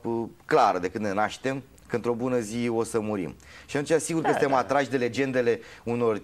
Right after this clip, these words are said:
Speaker 1: oameni foarte curajoși care s-au opus acestui lucru. Dacă moartea ca entitate, cum spuneai tu, nu poate fi motivată, nu poate fi interpretată, cum scriu cărțile astea,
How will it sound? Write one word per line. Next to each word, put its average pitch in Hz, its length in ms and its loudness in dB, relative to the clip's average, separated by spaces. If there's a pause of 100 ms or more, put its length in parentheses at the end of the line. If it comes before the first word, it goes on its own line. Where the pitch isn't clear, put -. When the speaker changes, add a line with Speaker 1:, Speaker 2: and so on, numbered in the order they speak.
(140)
Speaker 1:
oameni 117 300 0
foarte 117 280 -2
curajoși 110 480 0
care 110 220 0
s-au 104 220 0
opus 104 260 -4
acestui 98 360 -4
lucru. 90 260 -6 (420)
Dacă 117 280 2
moartea 139 400 2
ca 131 120 -2
entitate, 110 520 0
cum 95 140 -6
spuneai 101 300 -4
tu, 95 200 -6
nu 127 120 -2
poate 131 260 0
fi 117 160 -6
motivată, 101 680 -2
nu 117 180 -8
poate 120 220 0
fi 113 120 -6
interpretată, 104 760 -2
cum 80 100 -10
scriu 90 160 -8
cărțile 82 380 -4
astea, - 260 -8